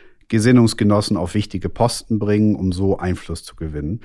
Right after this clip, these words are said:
Aber daneben gibt es noch einen viel härteren politischen Aktivismus. Gerade am Anfang zielen die Mitglieder vermutlich sogar auf einen Staatsstreich.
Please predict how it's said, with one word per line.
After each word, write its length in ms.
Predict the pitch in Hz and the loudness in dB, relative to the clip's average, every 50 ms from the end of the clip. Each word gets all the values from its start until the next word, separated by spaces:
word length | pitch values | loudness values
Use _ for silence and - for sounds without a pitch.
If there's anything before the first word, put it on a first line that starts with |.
| - - - - - - - - - _ - | -16 -20 -20 -20 -20 -20 -20 -20 -20 _ -10
Aber 180 | - 95 95 98 | -6 -4 -2 0
daneben 520 | 101 101 104 113 127 143 139 123 107 101 | 2 2 2 4 4 4 4 2 2 0
gibt 200 | 95 98 - - | 0 -4 -6 -6
es 280 | 101 95 - - - - - | -6 -6 -6 -8 -12 -10 -6
noch 200 | 101 98 95 98 | -4 -4 -4 -2
einen 180 | 107 101 98 | -2 -2 -2
viel 260 | 92 - - 113 104 | -4 -4 -4 -2 -2
härteren 540 | 90 82 117 123 135 - - 101 95 90 87 | 0 0 0 0 0 0 -2 -4 -2 -2 -4
politischen 540 | - - 98 104 120 - - - - - 78 | -4 -4 -4 -2 -2 -4 -4 -6 -4 -6 -6
Aktivismus. 800 | - - - - 85 73 76 76 - - 78 71 69 - - - - - - - - - _ _ - - - _ - | -8 -10 -12 -12 -12 -10 -10 -12 -12 -12 -12 -14 -14 -14 -18 -20 -20 -20 -20 -20 -20 -20 _ _ -20 -20 -20 _ -8
Gerade 280 | 90 92 104 127 127 | -2 2 4 4 4
am 120 | 110 104 - | 4 2 2
Anfang 480 | - 110 135 - - 135 127 123 117 | 0 0 -2 0 0 0 0 0 -2
zielen 1160 | - - - - 131 135 139 135 135 127 131 127 127 127 127 127 123 120 120 120 113 104 101 107 | -2 -8 -4 0 4 4 6 6 6 6 6 6 6 6 6 6 4 4 4 2 0 -2 -4 -6
die 120 | 110 104 | -4 0
Mitglieder 420 | 113 131 - - - 113 117 110 | 0 0 -2 -2 -2 0 0 0
vermutlich 420 | - - 113 110 120 127 117 104 - | 2 2 2 2 2 0 -2 -6 -4
sogar 200 | 113 107 107 104 | -2 -2 -2 -2
auf 80 | - | -2
einen 160 | - 101 95 92 | -4 -6 -6 -6
Staatsstreich. 880 | - - 90 87 90 - - - - 113 113 120 135 160 185 - - | -6 -6 -6 -4 -4 -6 -8 -12 -8 -4 -2 -2 -2 -2 -4 -6 -12